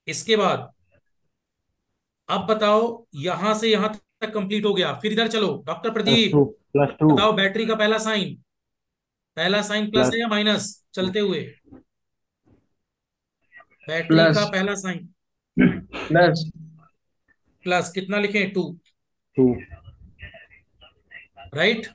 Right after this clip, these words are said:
Speaker 1: फिर इसके बाद चलते हुए वीबीए आ गया, खत्म।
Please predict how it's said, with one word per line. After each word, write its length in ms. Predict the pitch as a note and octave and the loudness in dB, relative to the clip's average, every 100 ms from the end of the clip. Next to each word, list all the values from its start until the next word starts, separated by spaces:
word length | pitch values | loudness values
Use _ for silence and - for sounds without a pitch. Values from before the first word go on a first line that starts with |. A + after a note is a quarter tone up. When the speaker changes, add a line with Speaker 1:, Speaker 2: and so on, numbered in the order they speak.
| - _ _ _ _ _ _ _ _ _ _ - | -20 _ _ _ _ _ _ _ _ _ _ -2
Speaker 1:
फिर 160 | G3+ | 0
इसके 260 | G#3+ G#3+ A3+ | 0 0 -2
बाद 220 | A3 A3 | 0 0
चलते 320 | G#3+ G3+ G#3 | -2 -2 0
हुए 200 | A3 A3 | 2 2
वीबीए 480 | G#3 F#3+ F#3+ G#3+ B3 | 2 0 -4 -4 -4
आ 100 | A#3+ G#3+ | -4 -4
गया, 160 | F#3+ | -6
खत्म। 340 | F3+ F#3+ A#3 | -10 -12 -12